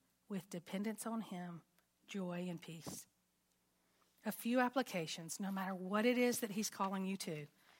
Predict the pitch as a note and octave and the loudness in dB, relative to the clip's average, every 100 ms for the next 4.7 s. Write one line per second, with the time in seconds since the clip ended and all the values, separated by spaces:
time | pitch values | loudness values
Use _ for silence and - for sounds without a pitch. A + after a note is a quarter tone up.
0 | _ G#3 F3+ - F3 G#3+ A3+ A#3 - A3+ | _ -2 -2 -4 0 2 2 0 0 2
1 | F#3+ D#3+ D3+ C#3 - - _ _ _ _ | 2 0 -4 -10 -12 -16 _ _ _ _
2 | _ _ - _ G#3 G#3+ C4 - - G#3 | _ _ -20 _ 4 8 8 6 -2 0
3 | G#3 A3 G3+ G3+ F#3 G3 F#3 E3 F3 F#3 | 0 0 0 -4 -2 0 0 -2 -2 0
4 | G3 G#3 B3+ G3 D#3+ D3 C#3+ | 0 2 0 0 -4 -6 -10